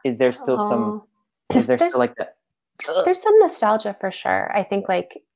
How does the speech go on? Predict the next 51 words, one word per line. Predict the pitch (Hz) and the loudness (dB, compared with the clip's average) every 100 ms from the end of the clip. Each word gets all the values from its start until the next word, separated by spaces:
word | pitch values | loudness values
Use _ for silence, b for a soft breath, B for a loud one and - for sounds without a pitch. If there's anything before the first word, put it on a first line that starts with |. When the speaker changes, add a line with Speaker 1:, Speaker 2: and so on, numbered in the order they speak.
| _ _ - | _ _ -6
Speaker 2:
here's | - 285 | 2 2
what's | 277 - | 2 -2
great | - 85 90 - _ - | -6 -6 -6 -10 _ -6
is, | 170 170 170 - - | -2 -2 -4 -12 -10
um, | 160 160 156 - - _ _ - | -8 -8 -8 -10 -16 _ _ -4
I've | 190 | -2
learned | 185 185 190 | -2 -2 -2
how | 196 196 | -2 -4
to | 185 | -4
just, | - | -6
like, | 175 - | -8 -6
go | 175 | -6
to | 165 | -4
the | 165 | -2
movies | 160 165 160 | -2 -4 -6
again | 170 170 | -8 -8
'cause | 165 | -8
I | 165 | -8
love | 160 - - | -6 -8 -8
it. | 117 - _ b b b - | -10 -12 _ b b b -8
Speaker 1:
Mm. | 120 117 180 180 | -6 2 4 4
Speaker 2:
Um, | 170 190 - _ | 4 -2 -8 _
and | 185 | -2
there's | 180 - | -2 -2
something | 190 190 | -2 -2
that's | 175 175 - | -4 -8 -14
just, | 156 165 | -12 -8
like, | 160 156 | -8 -10
so | - - - 202 190 180 | -20 -16 -14 -12 -8 -6
good | 170 165 156 | -4 -4 -2
about | 147 147 147 | -2 -4 -4
it. | - | -4
Like, | 151 - | -6 -4
I | 170 | -4
love | 175 170 170 | -2 -2 -4
going | 170 160 | -4 -4
to, | |
like, | 156 151 | -4 -6
an | - | -6
actual, | 165 - 151 | -6 -6 -8
like, | 165 | -2
movie | 196 196 190 | 0 2 2
theater | 180 165 | 0 0
and | 156 160 | -2 -4
getting | 185 180 | -6 -6
the, | 175 - | -8 -10
the | 165 | -8
trash | 170 160 - | -6 -6 -2
popcorn | 156 - 165 160 | -2 -2 -6 -4
and, | 156 165 B B B B B B _ | -6 -8 B B B B B B _
um, | 165 160 143 139 | -4 -2 -4 -8